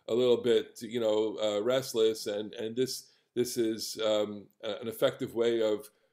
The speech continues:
kind of containing that, and, and, and that, that,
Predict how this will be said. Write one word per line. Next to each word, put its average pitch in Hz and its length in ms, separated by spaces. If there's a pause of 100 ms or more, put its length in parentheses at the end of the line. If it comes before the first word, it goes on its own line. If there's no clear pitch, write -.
(120)
kind 113 220
of 110 100
containing 127 600
that, 87 360 (120)
and, 113 240
and, 120 200 (100)
and 127 160
that, 151 280 (420)
that, 143 280